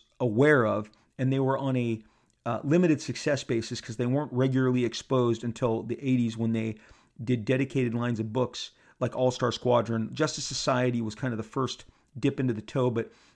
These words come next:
over in D C, so you had Marvel had the six one six standard universe where all the continuity was based,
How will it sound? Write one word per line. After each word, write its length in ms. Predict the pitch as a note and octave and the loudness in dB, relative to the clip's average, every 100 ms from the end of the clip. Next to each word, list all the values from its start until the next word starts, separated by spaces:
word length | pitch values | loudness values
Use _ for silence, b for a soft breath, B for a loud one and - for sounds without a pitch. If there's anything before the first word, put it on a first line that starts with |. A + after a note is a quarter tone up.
| b | b
over 220 | C#3+ D#3 F#3 | 0 2 2
in 100 | C3 | 0
D 140 | C#3+ | -2
C, 380 | - G3 F#3 C#3+ | -4 -4 -4 -4
so 160 | - | -2
you 60 | C3 | -2
had 100 | A#2+ | 0
Marvel 400 | C#3 F#3 F#3 F3 | 2 2 2 0
had 180 | C#3+ B2 | -2 -4
the 80 | A#2 | -6
six 260 | - - | -8 -6
one 140 | C#3+ C3 | -4 -4
six 300 | - - - | -4 -8 -6
standard 340 | C3+ B2+ A#2+ | -2 -2 0
universe 420 | B2 A#2+ A#2 A#2 | -2 -2 -4 -6
where 100 | A#2+ | -4
all 100 | A#2+ | -4
the 60 | A2 | -4
continuity 520 | C3 A#2+ A#2+ A#2+ A2 | -6 -4 -2 0 0
was 140 | G#2+ | -4
based, 360 | G#2+ A2 A2+ | -4 -6 -8